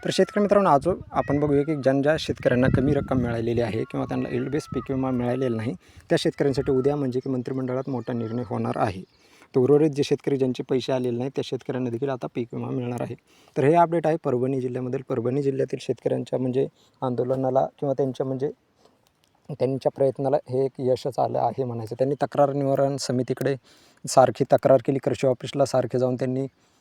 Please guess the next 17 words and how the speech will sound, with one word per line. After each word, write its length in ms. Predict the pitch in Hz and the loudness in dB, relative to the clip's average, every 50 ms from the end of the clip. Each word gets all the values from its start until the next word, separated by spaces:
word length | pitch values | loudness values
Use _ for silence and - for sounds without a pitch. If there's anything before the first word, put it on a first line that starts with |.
| _ _ - 139 - - | _ _ -10 -4 -4 -4
तक्रार 280 | - - - 131 131 | -2 0 2 2 4
दाखल 240 | 120 131 123 - 131 | 6 4 4 4 0
केली. 160 | 127 156 156 143 - | -4 -4 -4 0 0
त्याच्यामुळे 360 | 139 123 - 123 131 135 139 | 2 2 2 2 2 2 2
म्हणजे 200 | 135 135 131 135 - | 2 0 -2 -4 -2
कृषी, 340 | - 135 127 - - 143 151 - - | -2 -2 0 0 0 -2 -2 -2 -2
आपले 360 | - - 123 123 - 139 127 | 0 0 0 2 2 0 2
जे 100 | 120 127 - | 2 0 0
कृषी 220 | - 123 113 - 143 | -2 -4 -4 -2 -4
मंत्री 260 | 131 127 123 - 143 | -4 -2 -2 0 0
आहेत 100 | 123 123 | 0 0
त्यांच्याकडे 420 | - 131 120 117 135 - 139 131 139 | 0 -2 -2 -2 -2 -2 0 2 2
आणि 140 | 139 147 151 | 2 0 -2
मुख्यमंत्र्यांपर्यंत 920 | 139 123 - - 131 135 131 - 139 131 - 147 123 127 123 120 120 - | -4 -4 -4 -2 -2 -2 0 0 0 0 2 2 0 0 0 0 0 0
देखील 300 | 135 120 113 - - 151 101 | 0 0 -2 -2 -2 -2 0
हा 160 | 113 123 123 | 0 0 2
वाद 240 | 127 123 120 117 | 2 2 2 2